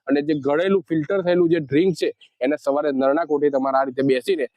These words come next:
ધીમે ધીમે ઘૂંટડે ઘૂંટડે તમારે રોજ રેગ્યુલર તમારે સેવન કરવાનું છે.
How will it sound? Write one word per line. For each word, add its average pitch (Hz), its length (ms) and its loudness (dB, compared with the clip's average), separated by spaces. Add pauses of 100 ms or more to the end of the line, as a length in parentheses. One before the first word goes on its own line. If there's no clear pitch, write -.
(340)
ધીમે 147 360 4
ધીમે 143 240 2
ઘૂંટડે 143 360 0
ઘૂંટડે 135 320 0
તમારે 127 380 0
રોજ 160 300 2
રેગ્યુલર 139 480 0
તમારે 139 280 -4
સેવન 123 320 0
કરવાનું 123 360 -2
છે. 117 100 -4